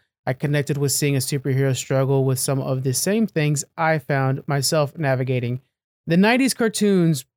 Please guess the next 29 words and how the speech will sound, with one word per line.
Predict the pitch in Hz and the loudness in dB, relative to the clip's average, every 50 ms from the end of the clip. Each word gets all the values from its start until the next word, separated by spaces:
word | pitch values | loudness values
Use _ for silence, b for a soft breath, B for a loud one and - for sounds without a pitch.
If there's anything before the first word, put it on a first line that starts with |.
| _ _ - | _ _ -4
people | 202 220 - 311 277 | -4 -2 0 0 0
underestimate, | 262 262 208 190 185 190 180 - 170 151 139 | 2 2 2 2 2 2 0 0 -2 -2 0
though, | 139 | -2
especially | 131 127 202 208 - - 190 | -2 0 -2 -2 -2 -2 -2
the | 160 | 0
newer | 156 156 156 147 | 2 2 2 2
generations, | 151 151 143 139 143 143 147 - 147 131 123 127 - _ _ _ _ _ _ | 2 2 2 2 2 2 0 0 -4 -4 -4 -6 -12 _ _ _ _ _ _
how | - 156 170 185 185 | 0 2 2 4 2
impactful | 180 - 170 165 160 - | 2 2 2 0 0 0
those | - 160 151 151 143 139 | 0 0 0 2 0 0
were | 143 147 143 | 0 0 0
on | 139 135 135 | 2 0 0
the | 131 | -2
comic | 131 - 160 156 147 127 | -2 -2 -2 -2 0 -2
books | 143 131 - | -4 -4 -4
of | 143 127 | -8 -8
today. | - - 135 139 165 175 151 139 131 131 131 - _ _ _ _ _ - | -6 -4 -2 0 0 2 2 0 0 -2 -4 -8 _ _ _ _ _ -4
Because, | 147 135 165 160 156 143 151 | -2 0 0 0 0 2 2
yeah, | 185 196 165 | 2 2 2
Batman | 127 135 151 170 185 208 175 175 | 2 4 4 4 4 4 2 2
as | 170 160 139 | 2 2 2
well. | 151 190 214 170 131 | 2 4 4 4 4
I | 131 | 4
mean, | 143 151 143 | 2 0 -2
the | 143 | 0
Batman | 131 151 156 151 151 | 2 2 2 2 2
animated | 156 156 156 156 156 151 139 | 2 2 2 2 0 0 -2
series, | - - 185 170 156 143 131 | -2 -2 0 0 0 0 -2
fantastic. | 131 - 139 139 135 - 151 151 143 - 143 127 | -2 -2 -4 -2 0 0 0 0 0 0 -4 -6